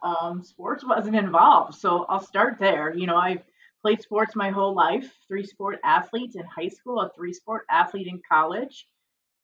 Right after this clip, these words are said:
Um, and then I found my way to Ursuline Academy in Saint Louis.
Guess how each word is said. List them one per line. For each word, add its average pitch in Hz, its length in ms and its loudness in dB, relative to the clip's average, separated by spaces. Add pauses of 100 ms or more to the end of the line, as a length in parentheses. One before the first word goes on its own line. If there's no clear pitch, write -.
Um, 214 500 0
and 214 140 0
then 226 80 6
I 240 120 0
found 240 260 6
my 247 100 2
way 240 280 0
to 240 140 -6
Ursuline 233 440 -4
Academy 220 400 2
in 175 80 -8
Saint 196 200 -8
Louis. 262 320 -2